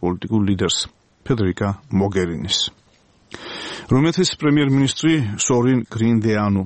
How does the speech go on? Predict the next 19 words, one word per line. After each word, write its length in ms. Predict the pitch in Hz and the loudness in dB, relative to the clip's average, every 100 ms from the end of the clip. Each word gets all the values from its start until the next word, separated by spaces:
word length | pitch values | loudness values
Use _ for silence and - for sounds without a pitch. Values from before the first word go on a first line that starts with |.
| - | -2
არ 220 | 107 113 120 | -2 0 -2
აპირებს 360 | 98 92 - - - | -2 -4 -2 -4 -4
გადადგომას 560 | 98 98 104 110 135 | -4 -2 0 0 0
მრავალათასიანი 680 | 98 98 95 - 95 110 104 | 0 0 -2 -4 -4 0 0
საპროტესტო 580 | - 98 98 98 101 - | 0 -2 -2 -4 -4 -4
აქციების 460 | 107 - 98 92 101 | -4 -6 -4 -2 0
მიუხედავად. 640 | 98 95 - 90 78 - - - - - | 0 0 -2 -2 -2 -4 -8 -14 -14 -6
აქციები 360 | - - 120 127 | -6 0 0 0
გრძელდება 480 | - - 110 117 120 | -4 -2 0 2 2
მას 200 | 107 107 | 0 0
შემდეგ, 300 | 117 104 95 | 0 0 0
რაც 320 | 107 - 107 | -2 -2 -6
პრემიერმა 600 | - 107 101 104 104 123 | -2 0 2 2 2 0
გააუქმა 580 | 113 123 113 95 - 107 110 _ - | 0 0 0 -2 -2 -2 -4 _ -20
ბრძანებულება 720 | - 143 117 123 107 101 92 | -6 0 2 2 0 -2 -2
კორუფციის 560 | 107 104 101 - - 107 - _ _ _ _ _ _ _ - | -2 -2 -4 -2 0 0 -4 _ _ _ _ _ _ _ -6
ნაწილობრივ 560 | 113 110 101 107 101 110 | 0 0 2 -2 0 0
დეკრიმინალიზაციის 1040 | 110 107 104 95 92 90 95 85 - 92 | 0 0 -2 -2 -2 -4 -6 -6 -4 -4
შესახებ. 440 | - 101 92 - | -2 -2 -2 -4